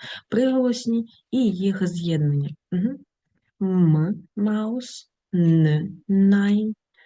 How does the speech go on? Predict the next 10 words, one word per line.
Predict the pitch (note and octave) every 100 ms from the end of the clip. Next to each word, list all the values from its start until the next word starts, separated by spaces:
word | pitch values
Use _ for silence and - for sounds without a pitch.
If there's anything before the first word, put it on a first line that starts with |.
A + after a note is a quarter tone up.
| _ -
Н. | E3 F#3 F#3
Носовий | F3 F3+ - G#3+ F3+ E3+ F3
слоник. | - G#3 G3 F#3+ G#3 G3+
Вниз | F#3+ G#3 G3+
дуєм. | E3+ F#3+ G3+ G#3+ G#3
Лан. | F3+ F3+ F#3 F#3 F#3 F#3 F#3 F#3+ - _ _ - _ _ -
P, | A#3+ E3 - - _
Pa, | - - F3 D#3+ E3+ G3+ -
Dieb, | E3+ G#3 G3+ - - _ _ _ - - - - -
Pf, | - -